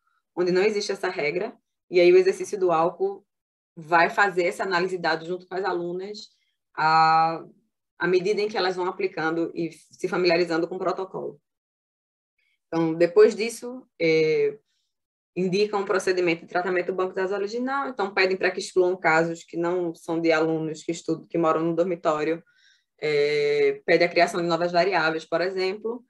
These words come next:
e direciona a aluna para análise de ban-, do banco de dados, né, com a produção de gráficos de barra, e esses gráficos devem ajudar a aluna a responder nove perguntas do exercício.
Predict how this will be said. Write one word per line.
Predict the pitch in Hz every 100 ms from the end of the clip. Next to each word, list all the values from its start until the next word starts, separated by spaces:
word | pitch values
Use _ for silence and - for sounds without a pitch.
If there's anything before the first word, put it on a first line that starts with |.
| _ _ _
e | 226
direciona | 226 240 - 226 226
a |
aluna | 220 208 202 202
para | 214
análise | 214 190 208
de | 202
ban-, | 190 190 -
do | 180
banco | 185 190 208
de |
dados, | 233 185 151 156
né, | 165
com | 165
a | 175
produção | 175 175 180 175
de |
gráficos | 175 156 165 -
de | 185
barra, | 208 202 196 220 247 277 _ _ _ _
e | 220 226 247 254 -
esses | 185 202 214
gráficos | 196 180 196 - 208
devem | 185 190 202
ajudar | 202 202 208 180
a |
aluna | 180 175 175
a |
responder | 190 180 - 190 175
nove | 170 175 202
perguntas | 208 208 175 165 170 180 - - _ _ _ _
do | 180 180
exercício. | 196 214 - - 143 - - -